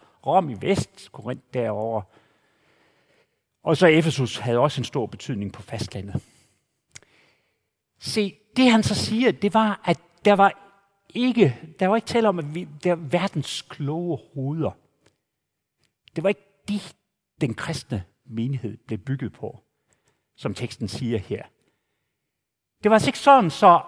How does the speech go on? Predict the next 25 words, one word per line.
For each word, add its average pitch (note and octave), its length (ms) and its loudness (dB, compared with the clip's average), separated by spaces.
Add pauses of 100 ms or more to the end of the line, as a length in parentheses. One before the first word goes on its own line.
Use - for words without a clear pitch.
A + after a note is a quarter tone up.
altså, E3+ 460 4
og F3+ 280 4
når F#3+ 100 2
jeg F3+ 120 4
kigger A#3+ 300 2
ind, F#3+ 300 0
ud G#3+ 180 -4
over, C3 520 2
øh, D3+ 120 -4
sådan C3+ 340 -4
flokken G#3 380 4
her, F3 220 2 (540)
så - 120 -8
kan A#3+ 80 2
jeg A3 80 6
jo G#3 60 4
ikke B3 140 -2
rigtig G#3 240 -2
sådan F#3 640 -2
se - 560 -8
de D3 180 -6
fætterede E3 640 0
videnskabsfolk E3 840 -2
måske, D#3 500 -4
og G#2+ 260 0